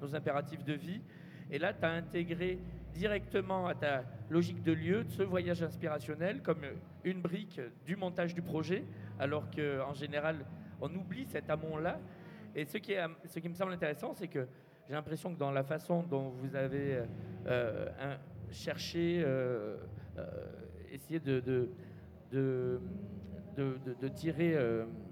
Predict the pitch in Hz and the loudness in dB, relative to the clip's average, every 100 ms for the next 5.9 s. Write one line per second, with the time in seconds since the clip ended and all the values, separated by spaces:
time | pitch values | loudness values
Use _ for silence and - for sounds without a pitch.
0 | - - 139 139 131 123 127 - 151 151 | -10 -6 -2 0 2 2 -2 -2 -2 0
1 | 151 139 202 196 170 - 165 - - - | 0 2 0 0 -2 2 0 0 -6 -12
2 | - - 175 190 180 196 190 175 - - | -10 6 10 10 8 4 2 -2 -8 -12
3 | - - - - - 196 196 165 - - | -12 -10 -10 -6 0 4 6 4 0 -8
4 | - - - - - - 156 156 - 156 | -10 -10 -10 -10 -8 0 2 2 2 2
5 | - 202 202 180 175 196 170 - 135 | 4 4 6 6 8 8 8 4 2